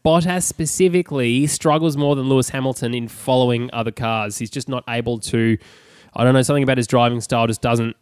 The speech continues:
fit in the same as how Lewis does. 'Cause if V B's up front, boom, gone. Like, see you later. He's, he's all over it. Um, but just couldn't get past, uh, Charles at all. Uh, and it only really, I mean,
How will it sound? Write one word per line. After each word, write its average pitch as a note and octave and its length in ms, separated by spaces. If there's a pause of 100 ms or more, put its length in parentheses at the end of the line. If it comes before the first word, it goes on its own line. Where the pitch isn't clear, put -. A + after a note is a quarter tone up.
(140)
fit - 320
in A2+ 120
the A2 80
same A2+ 280
as A2 120
how A2+ 160
Lewis A2+ 320
does. A2 340 (320)
'Cause C3+ 100
if D3 120
V G3 120
B's F#3 220
up C3+ 100
front, F3 360 (260)
boom, B2 380
gone. G#2 280
Like, G2 160
see B2+ 140
you A2+ 60
later. G#2 220
He's, G#2+ 360
he's A2+ 200
all G#2 120
over A2 300
it. - 80 (420)
Um, A2+ 400 (180)
but D3+ 160
just G#3+ 160
couldn't G#3+ 220
get G#3 160
past, G#3+ 420 (460)
uh, C#3+ 420
Charles D3 340
at D3+ 120
all. G#3 280 (240)
Uh, B2 380
and C3 680
it D3+ 140
only D3 520 (340)
really, D3+ 320
I A2+ 60
mean, B2+ 260